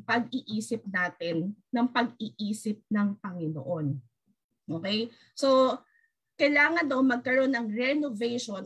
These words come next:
ang ating isip para daw magkaroon ng transformation ang ating buhay. So, paano po ba?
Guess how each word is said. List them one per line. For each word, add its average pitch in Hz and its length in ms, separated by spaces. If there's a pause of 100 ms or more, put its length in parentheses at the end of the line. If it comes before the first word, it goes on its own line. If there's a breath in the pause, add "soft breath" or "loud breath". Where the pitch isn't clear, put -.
ang 208 220
ating 226 480 (100)
isip 202 400 (240)
para 247 320
daw 208 160
magkaroon 226 540
ng 214 160
transformation 214 1120
ang 170 240
ating 185 480
buhay. 156 560 (320)
So, 247 240
paano 370 480
po 359 240
ba? 220 300